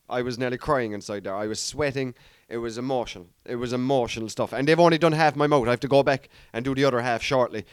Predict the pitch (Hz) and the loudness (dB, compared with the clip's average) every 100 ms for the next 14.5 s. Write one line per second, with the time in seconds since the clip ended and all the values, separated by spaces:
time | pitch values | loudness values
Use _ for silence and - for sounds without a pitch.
0 | - - 160 180 - 254 226 - 143 120 | -14 -4 -2 -2 -2 -2 0 -2 -4 -6
1 | 117 117 - - - 120 120 131 117 131 | -4 -4 -6 -14 -6 -6 -4 -4 -4 -4
2 | 113 - 160 135 117 - 117 120 110 143 | -6 -4 -2 -2 -6 -6 -4 -4 0 0
3 | 123 107 113 101 - - - 151 170 180 | 0 -4 -8 -10 -14 -8 -2 -2 0 2
4 | 175 170 - 175 147 147 143 143 131 123 | 2 2 4 4 6 4 6 4 4 2
5 | 127 101 92 110 113 107 117 - - 131 | -2 -4 -8 -4 -4 -4 -6 -6 -4 -4
6 | 104 98 - - 113 - - - - - | -4 -10 -12 -8 -8 -8 -18 -20 -20 -12
7 | 113 107 104 160 151 139 - 175 - 190 | -8 -6 -4 -2 -2 -4 -4 -4 2 2
8 | 175 165 160 151 151 143 165 156 147 143 | 4 2 0 0 -6 -4 -4 -2 -4 -2
9 | 156 135 131 135 127 - _ - 110 143 | -2 -2 -2 -4 -6 -12 _ -10 -6 -4
10 | 135 135 131 139 123 131 123 127 - - | -2 -2 0 -2 0 2 2 0 -6 -20
11 | - 117 - 131 143 - 170 156 151 151 | -8 -6 -4 -2 -2 0 2 2 2 2
12 | 139 123 117 117 117 117 - - 175 180 | 2 0 -2 -2 0 0 -4 -10 -6 -6
13 | - 107 113 110 113 107 107 135 120 131 | -4 0 0 2 2 2 0 -2 0 -2
14 | 104 101 95 87 | -4 -6 -6 -8